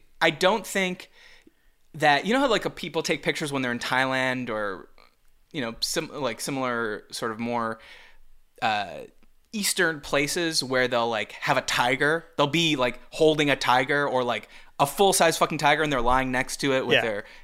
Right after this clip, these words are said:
Speaker 1: elbow up on it.
Speaker 2: Yeah, yeah.
Speaker 1: But those tigers are fucking drugged out.
Speaker 2: Totally.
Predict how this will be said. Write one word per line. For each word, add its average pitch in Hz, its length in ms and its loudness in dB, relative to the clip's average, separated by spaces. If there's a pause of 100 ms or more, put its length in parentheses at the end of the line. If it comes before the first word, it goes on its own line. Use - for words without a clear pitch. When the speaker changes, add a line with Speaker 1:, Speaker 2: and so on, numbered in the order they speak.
(140)
Speaker 1:
elbow 135 340 6
up 135 180 4
on 139 200 4
it. 139 160 -4
Speaker 2:
Yeah, 190 140 -2
yeah. 143 180 -4 (1300)
Speaker 1:
But 220 100 0
those 339 160 4
tigers 277 260 4
are 196 80 0
fucking 135 300 -8
drugged 135 440 2
out. 143 260 2
Speaker 2:
Totally. 127 300 4